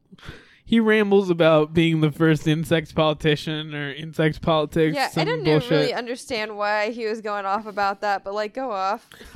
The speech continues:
Speaker 1: I don't know. And he, so his last line, uh, in the scene is, he's like, "I was an insect who dreamed he was a man, and now the dream has ended."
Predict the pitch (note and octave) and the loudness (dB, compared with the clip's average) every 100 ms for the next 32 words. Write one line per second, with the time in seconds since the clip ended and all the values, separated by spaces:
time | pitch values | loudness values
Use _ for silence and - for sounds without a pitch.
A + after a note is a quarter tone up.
0 | - D3+ D3 C#3 C#3 C#3+ F3+ E3+ F#3+ F#3 | -4 2 4 4 2 2 2 4 2 2
1 | _ - - F#3 E3+ E3+ F3 G3 - E3 | _ -4 2 4 6 6 4 4 2 -2
2 | D3+ C#3+ _ D#3 C#3+ C#3 D#3 D3 - D#3+ | -4 -10 _ -6 -4 0 2 2 2 -4
3 | D3+ D3 B2+ D3 D#3 C#3+ C3+ - - - | -2 -4 -4 -8 -6 -2 -4 -4 -20 -20
4 | - - C#3+ C3+ C3+ C#3+ D3 - C#3 - | -10 -4 -2 -2 -2 -4 -4 -2 -2 0
5 | D#3+ C#3+ C#3 D3 C#3+ C3+ D3 C3+ C#3 C3+ | -2 -2 -2 -4 -4 -4 -2 0 2 2
6 | C3 B2 B2 C3 D3 C#3 C#3 C#3 C#3+ C#3 | 2 2 0 0 2 2 0 2 2 2
7 | D3 C#3 C#3+ C#3 C3+ C3 B2+ | 0 -2 -2 0 0 -2 -6